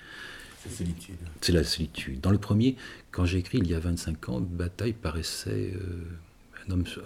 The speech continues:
Speaker 2: enfin, je veux dire, évidemment pas pour ceux qui le connaissaient le mieux, c'est pas moi qui ai amené tout ça, euh, bien loin de là. Euh, Marmande lui-même avait déjà fait un livre qui s'appelait Georges Bataille politique. Donc,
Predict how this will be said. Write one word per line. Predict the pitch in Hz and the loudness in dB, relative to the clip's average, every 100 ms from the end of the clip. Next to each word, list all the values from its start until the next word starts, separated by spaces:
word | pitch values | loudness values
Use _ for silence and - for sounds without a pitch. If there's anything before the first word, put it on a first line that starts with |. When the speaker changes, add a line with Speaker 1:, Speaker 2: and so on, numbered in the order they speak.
| - - - - | -14 -20 -18 -6
Speaker 2:
enfin, | 73 - | -6 -4
je | - | -8
veux | 69 | -6
dire, | 73 - - - - | -8 -8 -14 -14 -18
évidemment | - 71 71 | -8 -4 -2
pas | 76 | -2
pour | - - | -2 -4
ceux | - | -4
qui | - | -6
le | - | -8
connaissaient | 64 - 78 | -8 -4 0
le | |
mieux, | 82 | 2
c'est | 82 | 2
pas | - | 0
moi | 65 67 | -6 -6
qui | - 64 | -8 -8
ai | |
amené | 62 64 | -6 -8
tout | - - | -8 -8
ça, | - 90 - - - - | -8 -8 -8 -12 -12 -8
euh, | 67 | -8
bien | 67 73 | -4 -2
loin | 67 82 | 2 4
de | |
là. | 90 95 - - - - - | 4 2 -2 -14 -16 -18 -6
Euh, | 78 76 76 76 76 71 69 69 69 71 67 67 - | -2 0 0 0 -2 -2 -2 -4 -4 -6 -6 -6 -6
Marmande | 69 69 73 76 69 | -4 -2 0 0 0
lui-même | 65 71 80 | -2 0 0
avait | 73 69 | 0 -4
déjà | 67 67 - | -4 -4 -6
fait | - - 80 | -6 0 0
un | 67 | 0
livre | 65 76 64 | -4 -6 -6
qui | - | -10
s'appelait | - - - | -10 -8 -6
Georges | 69 - | -6 -8
Bataille | 69 65 | -8 -4
politique. | 69 78 - 90 - | -4 -4 -4 -4 -2
Donc, | 82 | -4